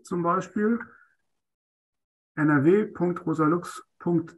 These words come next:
de oder hamburg punkt rosalux punkt de oder folgt uns jeweils auf Facebook und Instagram oder abonniert direkt die Zeitschrift Oxy. Die beiden ersten Folgen mit Stefan Kaufmann und Jörg Franzbecker findet ihr jetzt schon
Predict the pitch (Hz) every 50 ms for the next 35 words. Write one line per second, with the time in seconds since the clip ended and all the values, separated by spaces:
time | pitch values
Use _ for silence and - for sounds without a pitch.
0 | _ - 147 151 170 165 170 180 190 196 196 - - 135 127 - 127 123 107 147
1 | 170 165 180 190 190 180 185 - - _ - - 165 160 165 165 - - 135 139
2 | 139 165 160 147 147 147 - - - _ - 151 151 139 139 - - - - 143
3 | 139 160 156 160 185 214 226 - - - - - - - 165 160 165 165 - -
4 | 196 202 190 - 190 165 156 165 170 165 165 170 165 165 143 135 135 120 - -
5 | - - 170 170 170 - - - 170 160 160 - - _ - 139 135 135 131 -
6 | - 175 - - - 139 139 139 147 151 143 - 151 139 143 139 - - 170 151
7 | 147 156 151 170 208 233 233 - 139 127 131 123 - - 139 131 120 110 113 113
8 | - _ _ _ _ _ _ _ _ _ _ _ - - 143 143 135 - - 147
9 | 123 - - - - - - - - 143 120 107 - - - _ _ _ _ _
10 | _ _ _ _ - 160 143 160 170 175 185 185 180 180 180 165 165 - - _
11 | _ _ _ _ - 202 196 202 - - 196 - - 180 185 185 185 185 170 165
12 | 165 - - - 165 160 165 151 143 - 170 185 170 - 175 165 160 139 - 160
13 | 151 147 - - _ - 139 143 143 139 - - - 156 160 160 - - 165 147
14 | - 156 147 139 - - 160 156 143 - 151 139 135 139 165 175 - - - -
15 | - 165 160 160 175 180 -